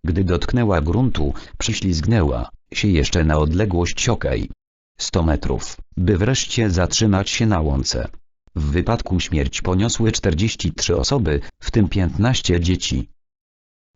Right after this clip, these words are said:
Wypadek z tysiąc dziewięćset siedemdziesiąt sześć roku nie był jedynym,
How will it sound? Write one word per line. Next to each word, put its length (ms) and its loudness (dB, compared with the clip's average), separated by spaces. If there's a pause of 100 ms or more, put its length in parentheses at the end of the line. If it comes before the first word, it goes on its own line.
(100)
Wypadek 480 0
z 40 -8
tysiąc 520 0
dziewięćset 680 4
siedemdziesiąt 680 0
sześć 380 0
roku 280 0
nie 180 4
był 240 0
jedynym, 560 2